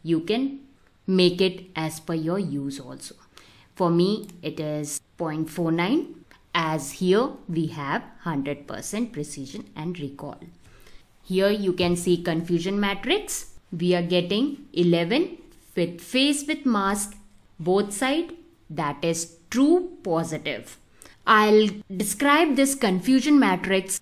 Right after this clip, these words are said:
in detail in my machine learning lectures. After evaluating the model, we will get a pop-up for deploying our model. After that, we need to go for test and use, where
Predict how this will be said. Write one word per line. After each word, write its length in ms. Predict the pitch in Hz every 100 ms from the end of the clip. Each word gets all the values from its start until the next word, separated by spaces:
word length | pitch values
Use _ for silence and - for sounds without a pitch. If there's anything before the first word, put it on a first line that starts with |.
| _
in 240 | 311 302
detail 480 | 208 180 170 170 175 - -
in 160 | 196
my 160 | 190 180
machine 440 | 175 175 233 247
learning 380 | 220 170 214 330 185
lectures. 840 | 160 147 - - 170 170 - - - _ - _ - -
After 380 | 202 180 175 -
evaluating 720 | 196 180 202 190 208 208 226
the 80 | 226
model, 460 | 226 220 220 311 - - - _
we 120 | 180
will 160 | 175 170
get 300 | 170 180 196
a 80 | 180
pop-up 760 | - 277 214 208 180 175 - _ _
for 160 | 196 208
deploying 680 | 202 208 175 165 233 269 -
our 140 | 180
model. 480 | 180 156 147 - 101 - - - - - - - _ _
After 300 | 175 180 - 254
that, 360 | 320 427 - - _
we 180 | 160 175
need 320 | 170 165 170
to 340 | 180 170 160 - - - -
go 180 | 180 180
for 220 | 180 175
test 420 | 165 185 185 -
and 180 | 254 254
use, 400 | 269 302 359 - - _ _
where 440 | 151 180 185 269